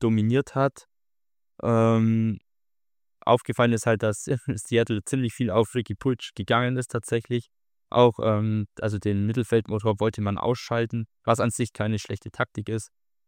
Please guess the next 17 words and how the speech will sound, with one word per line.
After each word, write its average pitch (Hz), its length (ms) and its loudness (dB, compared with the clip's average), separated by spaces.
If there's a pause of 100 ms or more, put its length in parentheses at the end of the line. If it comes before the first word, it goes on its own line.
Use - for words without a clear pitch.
(180)
Ähm, 110 800 4 (1000)
ja, 98 220 -2
gebracht 117 400 -2
hat's - 180 0
leider 104 220 2
nichts. 131 480 -2
Letztendlich 110 460 2
gab's 113 240 0
den 104 160 -2
Lucky 110 240 -4
Punch 120 280 2
von 104 220 -4
Dejan 104 460 0
Jovic, 120 640 0 (460)
den 95 320 0
Ex-Frankfurt-Stürmer. 113 1400 -2 (720)
Und, 98 720 -2